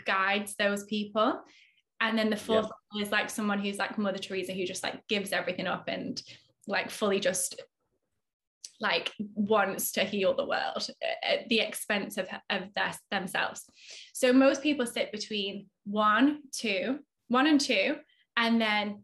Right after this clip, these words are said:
Speaker 1: three and four, obviously, like, the, the, the lesser of the two.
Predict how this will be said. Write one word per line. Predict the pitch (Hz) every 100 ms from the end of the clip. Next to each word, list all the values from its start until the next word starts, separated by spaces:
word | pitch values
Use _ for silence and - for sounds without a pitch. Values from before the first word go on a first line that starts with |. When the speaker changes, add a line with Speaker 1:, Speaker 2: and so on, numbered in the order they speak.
| -
Speaker 1:
three | 226 220
and | 214
four, | 208 202 196 -
obviously, | 208 190 - 196
like, | 208 - -
the, | 202 -
the, | 202 196 - -
the | 208
lesser | 202 208 - 202
of | 190
the | 185
two. | - -